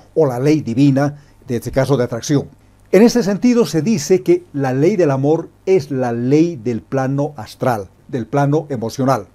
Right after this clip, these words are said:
Su objetivo es transmutar la energía del deseo, que está vinculada a la personalidad, con el magnetismo superior del aspecto amor en el plano búdico o plano espiritual, si quieren.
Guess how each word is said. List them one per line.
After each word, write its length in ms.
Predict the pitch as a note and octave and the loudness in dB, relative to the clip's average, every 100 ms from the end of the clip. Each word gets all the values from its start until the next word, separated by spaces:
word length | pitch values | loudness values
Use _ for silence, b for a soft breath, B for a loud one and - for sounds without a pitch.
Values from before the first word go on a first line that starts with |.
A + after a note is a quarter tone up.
| _ _ B B B B | _ _ B B B B
Su 140 | A3+ | 0
objetivo 540 | A#3+ A#3+ C4 B3+ A#3 | 0 2 4 6 6
es 280 | A3 A#3 - _ _ _ _ | 4 2 -6 _ _ _ _
transmutar 960 | C#3 C#3 - B2+ B2+ B2 - E3 - F#2 _ _ | 0 2 0 -4 -4 0 4 6 4 -6 _ _
la 200 | A#2 B2+ | -6 -4
energía 500 | A#2+ B2 - D3+ D#3+ | -2 -4 -2 4 4
del 180 | C#3 B3 | 6 2
deseo, 520 | B3 - E3 D3 A3 - _ | 0 2 4 4 2 -4 _
que 100 | - | -6
está 200 | A2 C#3 | 0 2
vinculada 680 | B2 A2+ A2+ B2+ C#3 B2 A2 b b b | 2 0 0 2 2 0 -4 b b b
a 160 | - A#2 | -8 -4
la 200 | A2+ A2+ | -4 -4
personalidad, 720 | C3 A#2+ C#3 C#3+ D3+ E3+ - _ b b b _ - | -4 0 2 4 6 6 4 _ b b b _ -2
con 320 | F3 G3+ A3 | 4 4 2
el 160 | F3+ D3 | 0 0
magnetismo 800 | C3+ B2+ C3 B2+ B2+ E3+ D3 D3 | 2 -2 0 -4 -4 -4 -2 0
superior 580 | D3+ D3 B2 C#3 F#3+ D3 | -2 0 4 4 4 2
del 140 | A#2+ | 0
aspecto 600 | A#2 - C#3 C#3+ - D#3+ | -2 0 0 2 0 -2
amor 320 | A#2+ B2+ - - | 0 0 0 -2
en 160 | D#3 B2+ | -4 -2
el 140 | B2 | -2
plano 500 | - C#3 D#3 D#3 D#3 | -2 4 4 6 4
búdico 640 | A#2+ D#3 G3+ D3+ D3 G3+ G#3 _ | 2 0 2 2 2 0 0 _
o 100 | C3 | -6
plano 400 | - C3 C#3 E3 | -2 0 2 0
espiritual, 640 | C#3+ A#2+ - A2 A#2 C#3 B2+ | -2 -10 -10 -10 2 4 4
si 140 | B2 | -2
quieren. 340 | A2 A#2+ G2 | -4 -6 -6